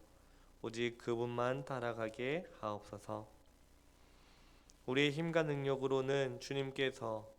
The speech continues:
마땅히 하라고 우리에게 주신 계명들을 온전히 지키지 못합니다. 아버지, 우리에게 성령 충만함을 허락하여 주사 언제 어디서 무엇을 하든지 항상 주님의 뜻을 이루며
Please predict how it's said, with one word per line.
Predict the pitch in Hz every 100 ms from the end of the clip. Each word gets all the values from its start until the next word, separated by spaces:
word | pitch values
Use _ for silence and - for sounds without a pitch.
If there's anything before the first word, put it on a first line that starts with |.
| -
마땅히 | 127 127 135 135 131 127 120
하라고 | - 165 160 143 143 135 127 - - -
우리에게 | - 143 143 156
주신 | 135 139 135 123 117 - - - - - - - - -
계명들을 | - 120 127 123 120 123
온전히 | 117 107 113 117
지키지 | 113 - - 117
못합니다. | 113 101 - 107 104 104 107 107 - - - - -
아버지, | 113 110 110 113 117 117 107 - - - - -
우리에게 | 131 127 123 120 120 117 113
성령 | - 175 156 143 -
충만함을 | - 139 135 131 131 127
허락하여 | 127 - 139 135 - 127 127
주사 | 110 - 117 160 - - - - - - - - - - - - - - - - - -
언제 | 123 135 156
어디서 | 147 135 135 127
무엇을 | 123 127 123 127
하든지 | 120 123 120 117
항상 | 123 123 120 123 120 117
주님의 | - 127 123 123
뜻을 | 123 123 120
이루며 | 120 110 110 113 113 110